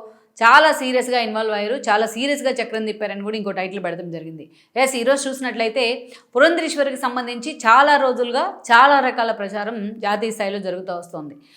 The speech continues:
ఆమె ఎక్కడ తన గురించి ఎంత ప్రచారం జరుగుతూ ఉన్నా పురంధరేశ్వరి ఎక్కడ తనకి ఆ పదవి కావాలనో తాను రేస్లో ఉన్నానో అనే అంశాన్ని మాత్రం ఇప్పటిదాకా బయట ఎక్కడ కూడా ఆమె రివీల్ చేసే ప్రయత్నం చేయలేదు. యాక్చువల్‌గా మనకి పురంధరేశ్వరి అంటేనే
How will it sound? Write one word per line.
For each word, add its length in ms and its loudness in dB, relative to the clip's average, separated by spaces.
ఆమె 160 0
ఎక్కడ 200 2
తన 200 4
గురించి 260 -4
ఎంత 220 -4
ప్రచారం 380 0
జరుగుతూ 360 -2
ఉన్నా 480 -4
పురంధరేశ్వరి 500 -2
ఎక్కడ 240 0
తనకి 160 0
ఆ 120 8
పదవి 300 2
కావాలనో 500 2
తాను 240 -4
రేస్లో 360 -2
ఉన్నానో 520 -6
అనే 200 -8
అంశాన్ని 400 -6
మాత్రం 360 -8
ఇప్పటిదాకా 440 -4
బయట 240 -2
ఎక్కడ 220 -4
కూడా 180 -8
ఆమె 120 -10
రివీల్ 300 -6
చేసే 180 -8
ప్రయత్నం 440 -10
చేయలేదు. 280 -12
యాక్చువల్‌గా 460 2
మనకి 220 -4
పురంధరేశ్వరి 540 -2
అంటేనే 360 -2